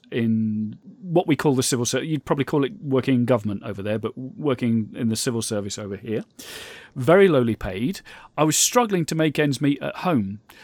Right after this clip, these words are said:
I then decided, because a friend of mine was at university at the time, at college in London, I'd visited him on a weekend, saw he was having a ball,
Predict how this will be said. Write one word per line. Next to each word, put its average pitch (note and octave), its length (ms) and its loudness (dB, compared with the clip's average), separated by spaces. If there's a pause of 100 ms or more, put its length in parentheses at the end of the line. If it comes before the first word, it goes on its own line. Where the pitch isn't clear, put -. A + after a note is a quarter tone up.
(220)
I D#3+ 120 4
then A#3 520 4 (600)
decided, D#3+ 520 2 (420)
because C3+ 300 0
a A2+ 40 -6
friend D3 260 0
of A#2+ 60 0
mine C3 200 4
was A#2 160 0
at A#2 80 -4
university A2+ 540 0
at - 40 -6
the G#2 60 -10
time, A2+ 180 -4
at - 140 -10
college C3 340 2
in A#2 180 2
London, D3+ 380 2 (540)
I'd C3 180 2
visited E3+ 380 0
him G#2+ 100 2
on G#2+ 100 0
a G#2 60 -4
weekend, G#2+ 500 -2
saw F#3 260 2
he E3+ 140 -2
was C#3+ 160 0
having C3 300 0
a A2+ 60 2
ball, D3+ 500 -2